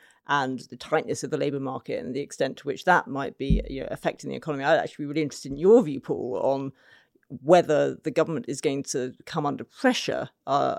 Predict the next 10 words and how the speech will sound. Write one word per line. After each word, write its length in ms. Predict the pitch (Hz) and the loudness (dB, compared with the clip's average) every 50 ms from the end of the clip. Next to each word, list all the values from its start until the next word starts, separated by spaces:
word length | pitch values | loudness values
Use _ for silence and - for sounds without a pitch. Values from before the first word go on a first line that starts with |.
| - - | -2 -2
over 480 | 151 147 131 - 131 131 123 120 - - - | -2 -2 -2 -2 -2 -2 -2 -2 -6 -6 -8
immigration 480 | 135 139 131 143 139 143 - - - | -8 -6 -4 -2 -2 -4 -4 -6 -10
policy 540 | - - 127 127 - - - - 117 - - | -10 -8 -8 -8 -8 -8 -8 -8 -8 -6 -6
and, 200 | - 127 139 - - | -6 -6 -6 -6 -6
and, 180 | - 147 127 - - _ - | -8 -8 -8 -10 -12 _ -8
and 180 | 139 139 - - - | -8 -8 -8 -10 -14
whether 340 | - 127 160 165 151 156 139 | -4 0 0 0 2 0 -2
it's 160 | - - - | -4 -4 0
likely 320 | 139 135 135 - - 135 135 | 2 2 2 0 -2 -8 -10
to, 280 | - - 135 127 135 | -6 -4 -4 -4 -4